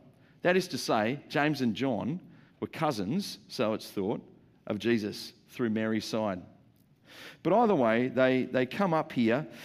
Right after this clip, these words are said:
and, uh, come to him. "Jesus," they said, or they said, "Teacher," this kind of honorific, a little bit suckholy, excuse my French. But they came up and they say, "We want you to do for us whatever we ask." Now, anyone out there, parents especially, you know,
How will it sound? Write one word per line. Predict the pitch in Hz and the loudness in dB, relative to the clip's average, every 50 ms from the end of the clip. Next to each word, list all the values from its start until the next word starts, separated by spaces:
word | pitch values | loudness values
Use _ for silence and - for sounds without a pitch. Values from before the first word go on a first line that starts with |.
| - - - - - - | -16 -16 -16 -16 -16 -6
and, | - 123 135 131 135 | 0 2 4 4 6
uh, | 131 135 135 127 | 6 4 4 2
come | - - 190 226 | 2 2 4 4
to | 214 185 | 6 6
him. | 147 117 101 - - | 6 4 4 0 -4
"Jesus," | - - 233 254 254 208 214 165 | 0 2 4 4 6 4 4 4
they | - 147 135 | 4 2 2
said, | 123 - 151 135 131 131 131 - - - - - - - - - | 4 4 4 4 4 2 0 -4 -16 -20 -20 -20 -12 -12 -8 -4
or | - 127 127 | 0 0 0
they | 107 - 123 120 | 2 2 2 2
said, | 120 - 135 113 104 - | 2 2 0 0 0 -2
"Teacher," | - 156 143 131 - 120 | 0 0 0 0 0 -2
this | 98 92 104 104 - | -2 -2 -2 -4 -2
kind | - 127 113 113 | -2 -2 0 0
of | 107 - - | -2 -2 0
honorific, | 123 135 123 110 107 120 113 117 101 87 - | 0 2 2 2 2 2 0 0 -4 -4 -4
a | - | -2
little | - 165 160 147 | 0 0 0 2
bit | 127 131 120 | 2 0 -2
suckholy, | - - - 110 107 - 120 107 98 92 87 90 90 85 | -2 0 -2 -2 -2 0 -2 -2 -2 0 -2 -4 -4 -6
excuse | - - - - 113 104 | -10 -14 -6 -4 -4 -4
my | 107 107 101 | -2 -4 -6
French. | 95 - 117 101 92 - - - - | -4 -4 -4 -4 -4 -6 -8 -4 -4
But | 139 127 | -2 0
they | 131 147 143 139 139 - - - | 2 0 0 0 -4 -8 -18 -2
came | - 240 226 208 | 0 2 4 4
up | 196 185 160 | 4 4 2
and | 180 170 | 2 2
they | 165 160 | 2 2
say, | 156 - 190 170 165 - - - - - - - | 2 4 2 2 2 0 -4 -12 -20 -20 -4 0
"We | - 247 | 2 4
want | 285 311 320 | 4 4 4
you | 302 294 | 4 4
to | 269 247 | 2 4
do | 202 277 269 | 4 2 2
for | 220 233 247 | 2 4 2
us | 214 - 208 | 2 2 2
whatever | 190 202 196 202 190 | 2 2 2 2 4
we | 196 185 180 | 4 4 4
ask." | 175 175 170 147 110 - - - - - - _ _ _ _ _ _ _ _ _ _ _ - _ _ - - _ - 208 - - - - - - - | 4 4 4 2 0 -2 -6 -12 -14 -20 -20 _ _ _ _ _ _ _ _ _ _ _ -20 _ _ -20 -20 _ -20 -20 -20 -20 -20 -20 -20 -14 -2
Now, | - 131 | 0 2
anyone | 139 151 160 156 143 127 | 2 4 4 4 4 4
out | 117 113 110 107 | 4 4 2 2
there, | 110 110 107 104 104 104 - - - _ _ _ _ _ - - | 0 0 0 0 0 -2 -6 -16 -20 _ _ _ _ _ -20 -4
parents | - 143 135 127 120 - | 0 0 2 2 0 -2
especially, | 113 101 - - 107 104 - - 104 107 117 | -4 -8 -2 -2 -2 -2 0 -2 -2 0 0
you | 117 143 156 | 0 0 0
know, | 139 117 120 127 151 202 | 2 2 2 2 0 0